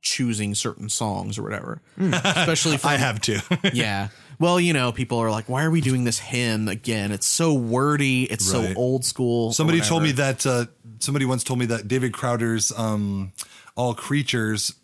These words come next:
Speaker 2: says "Alleluia" too much,
Speaker 1: Too
Speaker 2: and
Speaker 1: many
Speaker 2: they,
Speaker 1: times.
Speaker 2: they just hate
Speaker 1: That's
Speaker 2: it.
Speaker 1: too many Alleluias.
Speaker 2: You can't sing, you can't keep doing that 'cause it's annoying.
Speaker 1: You
Speaker 2: And
Speaker 1: know,
Speaker 2: it's
Speaker 1: it was,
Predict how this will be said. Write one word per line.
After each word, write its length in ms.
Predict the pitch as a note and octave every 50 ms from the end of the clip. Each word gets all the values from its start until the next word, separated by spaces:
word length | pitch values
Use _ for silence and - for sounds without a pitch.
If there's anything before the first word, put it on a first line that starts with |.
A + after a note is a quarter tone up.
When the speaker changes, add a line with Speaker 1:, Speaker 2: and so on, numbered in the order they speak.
| _ _ -
Speaker 2:
says 420 | - - - C#3 C3 A#2+ A2+ G#2+ -
"Alleluia" 580 | - A#2+ B2 B2 A#2+ A#2 G#2+ A#2+ B2 B2 A#2 A2+
too 220 | A2 - - A#2+
much, 280 | A2+ A2+ A#2 A2 A2 -
Speaker 1:
Too 80 | C3+ C3
Speaker 2:
and 20 | C#3
Speaker 1:
many 80 | - A#2
Speaker 2:
they, 100 | A#2+ A#2
Speaker 1:
times. 360 | A#2+ A2+ G#2+ G#2 G#2 G#2 G#2
Speaker 2:
they 120 | C3 C3
just 180 | A#2 A#2 A2 -
hate 160 | - - C3+
Speaker 1:
That's 180 | B2+ A2 A2 G#2
Speaker 2:
it. 40 | G2+
Speaker 1:
too 160 | - C3 B2
many 240 | A#2 A2+ A2+ A2 A2
Alleluias. 440 | G#2 G#2 G#2 G#2 G#2 G#2 G#2 G2+ G2+
Speaker 2:
You 100 | C3 G2
can't 220 | - E3 D3+ A#2
sing, 280 | - - D3+ D#3 D3 C#3
you 120 | C3+ C#3 A#2+
can't 200 | - D#3+ D#3+ B2+
keep 200 | - C#3+ B2 A2
doing 180 | C3+ C#3 C#3
that 140 | B2+ A#2 G#2
'cause 160 | - A#2 G#2+
it's 100 | G#2+ -
annoying. 460 | A#2+ A#2 A#2+ B2+ B2+ B2 A#2 G#2+ G#2+
Speaker 1:
You 60 | A2+ C3
Speaker 2:
And 60 | C#3+
Speaker 1:
know, 140 | D3 D3 C#3+
Speaker 2:
it's 100 | C#3+ -
Speaker 1:
it 80 | C#3+ C#3+
was, 160 | - D#3 -